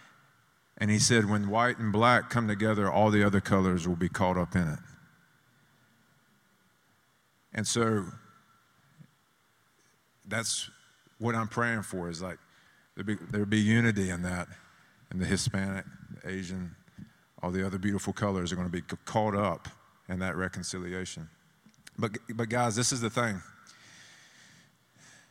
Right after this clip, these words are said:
We can't expect people that don't have Jesus to act like that.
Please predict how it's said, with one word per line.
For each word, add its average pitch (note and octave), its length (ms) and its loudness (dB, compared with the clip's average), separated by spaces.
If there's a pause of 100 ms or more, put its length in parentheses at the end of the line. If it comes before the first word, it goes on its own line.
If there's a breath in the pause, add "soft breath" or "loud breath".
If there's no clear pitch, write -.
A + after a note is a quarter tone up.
(180 loud breath)
We A#2 80 -6
can't C3+ 320 8
expect B2 420 0
people B2 220 0
that A2 100 0
don't A2 220 0
have A2 180 0
Jesus G2+ 640 -4 (300 loud breath)
to - 120 -10
act G2+ 200 -6
like F2 180 -8
that. D#2 200 -10